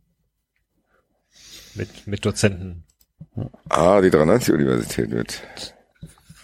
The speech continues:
Speaker 1: Welche Trainer oder was? Welche früheren Trainer? Ah, nee, welche?
Speaker 2: Nein, da war,
Speaker 1: Was,
Speaker 2: das war
Speaker 1: welche
Speaker 2: die Dings hier,
Speaker 1: Nationalspieler?
Speaker 2: die, die Trainerjahrgänge waren das doch, oder nicht?
Speaker 1: Hm, waren das nicht, welche,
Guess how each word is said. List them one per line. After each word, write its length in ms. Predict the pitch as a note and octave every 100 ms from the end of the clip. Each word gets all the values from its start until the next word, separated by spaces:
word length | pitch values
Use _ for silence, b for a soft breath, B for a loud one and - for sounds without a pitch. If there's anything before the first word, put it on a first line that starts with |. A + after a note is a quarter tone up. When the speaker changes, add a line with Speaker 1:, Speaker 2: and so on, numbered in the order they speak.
| - -
Speaker 1:
Welche 340 | G2 A2 G2
Trainer 480 | - G#2 A#2 C#3 C3
oder 140 | A2 A2
was? 200 | B2 A2+
Welche 180 | A2 G#2+
früheren 400 | - B2 A2+ G#2+
Trainer? 600 | - A#2 C#3 C#3 C3+ -
Ah, 80 | -
nee, 140 | C3+ B2
welche? 400 | A#2+ C#3+ A#2+ - _ _ _ _ _ _
Speaker 2:
Nein, 320 | C#2+ B1+ A#1 C2
da 100 | A#2+
war, 100 | -
Speaker 1:
Was, 40 | E2 -
Speaker 2:
das 40 |
war 80 | E2
Speaker 1:
welche 140 | E2+ F#2+
Speaker 2:
die 60 |
Dings 160 | G#2+ A2
hier, 80 | C#3+ A2 D3+ F#2+ E2+
Speaker 1:
Nationalspieler? 100 | -
Speaker 2:
die, 100 | E2
die 120 | E2
Trainerjahrgänge 1000 | - D2+ A#2+ E3+ C#3+ G2 F2+ E2+ D#2 D2
waren 180 | C2 C#2
das 140 | C#2 -
doch, 140 | C2+
oder 160 | C2 B1+
nicht? 320 | B1+ B1 - _ _ _ _ _ _ _ _ _ _ _ _ _ _ _ _
Speaker 1:
Hm, 340 | - F#2 E2+ - _
waren 260 | - - G2
das 140 | -
nicht, 400 | C3 C3 - -
welche, 320 | G#2 G2+ A2+